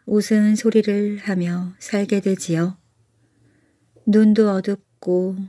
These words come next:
귀도 잘 안 들려서 말도 안 되는 엉뚱한 말을 하기도 합니다. 그럼 그 말을 듣고 사람들이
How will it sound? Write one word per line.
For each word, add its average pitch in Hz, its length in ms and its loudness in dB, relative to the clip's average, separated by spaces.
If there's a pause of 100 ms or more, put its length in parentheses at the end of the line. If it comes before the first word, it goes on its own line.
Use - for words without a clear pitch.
(180)
귀도 202 300 2
잘 185 260 -2
안 170 180 0
들려서 185 640 -2 (840)
말도 208 420 4
안 185 200 0
되는 202 440 0 (120)
엉뚱한 202 580 0
말을 180 420 0
하기도 208 440 -4
합니다. 175 640 -4 (1120)
그럼 220 400 4
그 220 120 -2
말을 202 420 0
듣고 180 640 -4 (180)
사람들이 208 880 -2